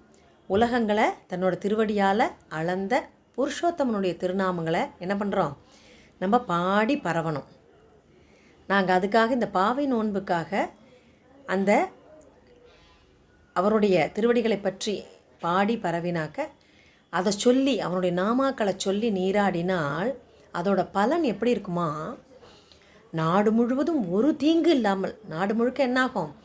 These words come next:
இப்போ மழை பெய்யற காலத்துல பெய்யறதில்ல, இல்ல வேற காலத்துல பெய்யறது, மு-, மாதம் மும்மாரி பெய்யுது,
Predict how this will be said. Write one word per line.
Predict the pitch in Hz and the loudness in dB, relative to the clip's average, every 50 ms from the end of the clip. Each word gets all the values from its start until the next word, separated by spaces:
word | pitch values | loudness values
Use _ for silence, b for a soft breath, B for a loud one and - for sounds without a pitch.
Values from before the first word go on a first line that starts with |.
| B B B B B B B B B B - | B B B B B B B B B B -18
இப்போ | - - 160 | -12 -10 -8
மழை | 151 156 156 160 180 202 220 | -4 -2 0 2 4 4 4
பெய்யற | 220 220 180 156 185 190 220 226 226 | 2 0 -2 -4 0 2 2 2 4
காலத்துல | 214 220 220 214 214 | 4 2 2 2 0
பெய்யறதில்ல, | 269 262 269 - 220 220 220 214 220 208 202 208 208 196 196 196 196 - B B B B B B B B B - | -2 -2 -2 -2 0 0 0 0 0 0 -2 0 0 0 0 0 -2 -6 B B B B B B B B B -4
இல்ல | 185 202 202 | -2 -2 0
வேற | 175 175 185 202 214 214 | 2 2 4 4 4 4
காலத்துல | 202 214 208 208 208 - 254 262 262 | 4 4 4 2 2 0 0 0 0
பெய்யறது, | - 208 202 208 214 202 202 196 202 196 196 190 190 190 180 | -2 -2 0 0 0 0 0 2 2 4 4 2 0 -2 -2
மு-, | 180 190 185 | -2 0 2
மாதம் | 185 190 208 233 254 240 | 2 2 2 2 2 2
மும்மாரி | 214 196 202 220 233 233 240 254 269 294 302 | 0 0 2 2 2 2 4 4 2 2 0
பெய்யுது, | - 220 220 226 196 208 202 180 147 147 | 0 0 -2 0 0 2 2 0 0 -2